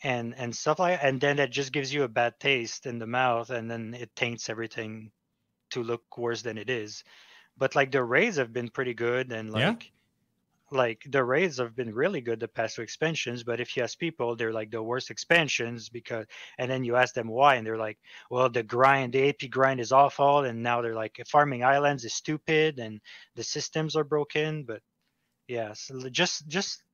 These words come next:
Speaker 1: if you just do, like, one or two tweaks in basically the last two expansions, I think they could be the best two expansions, but obviously you'd have to do those tweaks, so.
Speaker 2: Like, the two big things, the two tweaks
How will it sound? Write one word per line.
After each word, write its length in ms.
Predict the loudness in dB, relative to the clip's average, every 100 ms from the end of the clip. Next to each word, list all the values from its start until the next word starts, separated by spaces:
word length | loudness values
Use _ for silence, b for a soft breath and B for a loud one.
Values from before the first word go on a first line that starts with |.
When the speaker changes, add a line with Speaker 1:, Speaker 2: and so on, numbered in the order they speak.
| _
Speaker 1:
if 200 | -8 -2
you 120 | -2 -4 _ -6
just 200 | -6 -2
do, 120 | 2
like, 240 | 4 2 _
one 260 | 0 2 2
or 60 |
two 180 | 0 -4
tweaks 520 | -8 -4 -4 -2 -6
in 320 | -6 -6 -8 -12 _ _ _ _
basically 440 | -4 -4 -6 -8 -6
the 120 | -2
last 240 | 0 0 -4
two 60 |
expansions, 640 | -6 -4 -4 -2 -4 -4
I 100 | -6
think 360 | -2 -4 -4 -10 _ -8
they 200 | -8 -8 _ _
could 300 | -4 -4 -2
be 160 | -4 -4
the 160 | -6
best 480 | -6 -2 -4 -4 -10
two 160 | -6 -6
expansions, 800 | -6 -6 -4 -4 -8 -8 -12 -16 _ _ _ _ _ _ _
but 260 | -8 -6 -6 _ _ _ _ _
obviously 460 | 0 0 -2 -4 -8
you'd 300 | -8 -12 -6
have 240 | -2 -2 -4
to 100 | -12
do 120 | -12
those 220 | -12 -14
tweaks, 420 | -14 -14 -14 -16
so. 140 | -16 -16 -6
Speaker 2:
Like, 120 | -4
the 80 | -4
two 180 | -2 0
big 180 | 0
things, 280 | 0 0 0
the 100 | -4
two 220 | -2 -2
tweaks 360 | 0 0 0